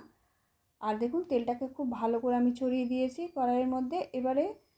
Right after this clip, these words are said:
কড়াইয়ের মধ্যে একে একে বড়াগুলো দিয়ে একটু চেপে পাতলা করে দেবো, কারণ এটা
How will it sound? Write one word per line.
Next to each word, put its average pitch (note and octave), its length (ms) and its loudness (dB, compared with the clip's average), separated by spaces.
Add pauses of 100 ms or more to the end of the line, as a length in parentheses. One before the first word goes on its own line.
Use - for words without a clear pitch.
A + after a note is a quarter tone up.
(280)
কড়াইয়ের A#3+ 320 4
মধ্যে C4+ 200 2
একে A#3+ 220 2
একে B3 160 -6
বড়াগুলো A#3+ 480 0
দিয়ে B3+ 180 -2
একটু C4 260 -8
চেপে B3+ 300 -4
পাতলা B3+ 400 -2
করে C4 220 2
দেবো, A3+ 280 0 (520)
কারণ C4 240 2
এটা C4 220 0